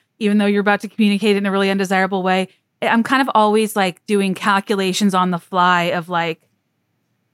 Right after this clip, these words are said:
yeah, when, when is it fair to speak from my own experience and when do I need to qualify it with, like,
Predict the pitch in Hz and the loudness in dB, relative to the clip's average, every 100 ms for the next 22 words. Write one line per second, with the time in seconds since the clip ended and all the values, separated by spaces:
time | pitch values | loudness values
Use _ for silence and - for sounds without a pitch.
0 | _ _ _ _ _ - 208 220 180 156 | _ _ _ _ _ -6 0 2 2 0
1 | 190 214 214 208 220 208 190 - 202 190 | 2 2 2 2 2 2 -2 0 2 2
2 | 196 - 214 190 - 190 180 180 175 _ | 0 -4 -6 -6 -2 0 0 0 -4 _
3 | 190 180 180 185 180 180 180 180 180 175 | -4 -2 -2 -2 -2 0 0 0 -2 -6
4 | 175 - 175 170 170 180 170 131 180 165 | -6 -2 0 0 0 0 0 -4 -6 -6
5 | 190 175 160 | -4 -4 -4